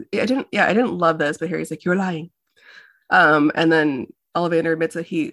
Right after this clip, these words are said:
only conveyed rumors of the Elder Wand, which I think was true to the book. Like, he, he said that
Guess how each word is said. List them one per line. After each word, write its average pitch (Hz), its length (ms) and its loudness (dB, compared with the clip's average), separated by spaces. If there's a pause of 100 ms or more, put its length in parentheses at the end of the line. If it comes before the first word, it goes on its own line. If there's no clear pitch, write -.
(100)
only 175 180 -2
conveyed 165 600 -2
rumors 139 420 -4
of - 160 -8
the - 80 -6
Elder 135 260 -4
Wand, - 440 -10 (160)
which 190 180 -4
I 196 80 -2
think 262 180 -4
was 214 160 -6
true 185 220 -2
to 156 80 0
the 156 80 -4
book. - 340 -8
Like, 160 140 -6
he, 165 440 -2 (240)
he 208 100 -2
said 214 180 0
that 170 160 2